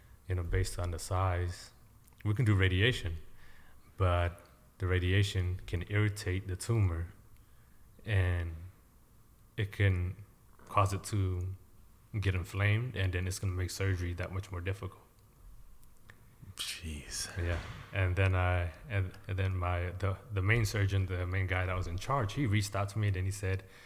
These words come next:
Speaker 1: "Yeah, surgery is the way to go."
Speaker 2: Wow, it's just,
Speaker 1: <laughs>
Speaker 2: man, like, what even, like,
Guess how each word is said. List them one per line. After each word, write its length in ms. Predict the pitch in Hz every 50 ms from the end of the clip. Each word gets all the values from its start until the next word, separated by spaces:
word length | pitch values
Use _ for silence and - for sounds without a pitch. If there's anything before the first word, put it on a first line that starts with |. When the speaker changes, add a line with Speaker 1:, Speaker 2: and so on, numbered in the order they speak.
| - - - - - - - -
Speaker 1:
"Yeah, 240 | - 120 123 113 110 104 - -
surgery 400 | - - - 165 143 120 110 107
is 80 | 98 90
the 80 | 98
way 120 | 90 92 87
to 80 | 90
go." 200 | 92 95 87 78 73 - - - - - - - - - - - - - - - - - - _ _ - - _ _ - - - - - - - - - - - - - - - - - - - - - - - 87
Speaker 2:
Wow, 280 | 82 80 78 76 73 -
it's 180 | 123 104 - -
just, 300 | - 131 - - - 120 104 - - 127 101
Speaker 1:
<laughs> 280 | - - - - - -
Speaker 2:
man, 420 | 90 92 98 95 85 78 76 - - - - - - - - - - - - - - - - - _ - - -
like, 120 | 98 95 - - - - - - - - - - _ _ - - - - - - - - - - - - 92 85
what 200 | 92 110 131 -
even, 500 | 131 123 113 104 107 92 82 78 76 80
like, 180 | 80 87 87